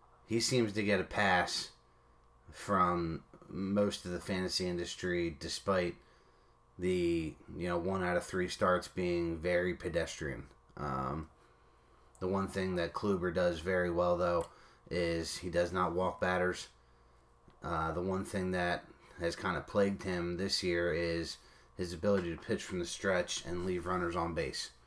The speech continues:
And I think that's sometimes why we see the four, five, six earned run outings from him. But I think he's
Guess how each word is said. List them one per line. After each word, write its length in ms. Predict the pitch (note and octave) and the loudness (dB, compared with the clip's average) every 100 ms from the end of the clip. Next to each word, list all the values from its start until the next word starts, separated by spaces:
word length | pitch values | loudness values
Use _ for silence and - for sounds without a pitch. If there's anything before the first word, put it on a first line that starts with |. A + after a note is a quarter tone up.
| - - - - - - | -20 -20 -20 -20 -16 -8
And 260 | D#3+ E2 | -4 -2
I 40 | - | -4
think 260 | F2+ E2+ | -4 -2
that's 280 | F#2 F2+ - | -2 -2 -2
sometimes 540 | - F2 E2+ F2+ E2+ | -2 -2 0 -2 0
why 180 | E2+ E2+ | 0 0
we 120 | E2+ | 0
see 260 | E2 - F2 | -2 0 0
the 120 | D2+ | -2
four, 340 | - F2 E2+ D#2 | -4 -2 0 0
five, 380 | F2+ E2+ E2 | 0 0 0
six 460 | - - F2+ - - | -4 -4 -4 -4 -6
earned 240 | F2+ E2+ E2 | -4 -2 0
run 220 | F2 E2+ | 0 2
outings 400 | E2+ F2 E2 D#2 | 2 2 0 -4
from 220 | F2 D#2+ | -6 -4
him. 260 | E2 D#2 - - - - - - - - | -2 -4 -6 -16 -20 -20 -20 -20 -20 -2
But 380 | F2 E2 D#2 - - - - - - - - | 0 2 0 -2 -12 -20 -20 -20 -20 -14 0
I 100 | G2 | 0
think 260 | - A2 - | 2 0 0
he's 500 | G#2+ G2+ F2+ - | 0 2 0 -4